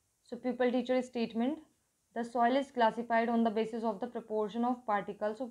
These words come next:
various size। There are three types of soil। So first is sandy soil। This soil contain greater proportion of big particles।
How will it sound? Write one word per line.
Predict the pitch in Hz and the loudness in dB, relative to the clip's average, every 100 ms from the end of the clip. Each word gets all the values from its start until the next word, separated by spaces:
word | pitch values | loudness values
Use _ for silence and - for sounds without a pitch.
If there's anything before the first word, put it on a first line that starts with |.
| 220 | -2
various | 214 202 220 220 | -2 0 -4 -2
size। | 202 175 170 - _ _ _ _ - | -6 -4 -8 -14 _ _ _ _ -6
There | 202 220 | 0 4
are | 233 240 | 4 2
three | - 269 262 | -2 -2 4
types | 226 - | 2 2
of | 202 - 196 | -10 -8 -6
soil। | 185 180 175 - | -4 -6 -8 -16
So | 214 220 | -12 -4
first | 226 226 262 | -2 -2 -6
is | 247 226 | -4 -4
sandy | 208 196 | -4 -4
soil। | 196 202 233 269 _ - | -4 -4 -4 -6 _ -8
This | 214 233 | -8 -2
soil | 233 233 | 0 2
contain | 233 220 247 247 | 2 2 2 2
greater | 208 202 233 | 0 -2 -4
proportion | 233 220 208 202 226 | -8 -6 -6 -2 -2
of | 233 | -2
big | - 190 | -2 -4
particles। | 185 185 180 190 208 | 0 0 0 -4 -4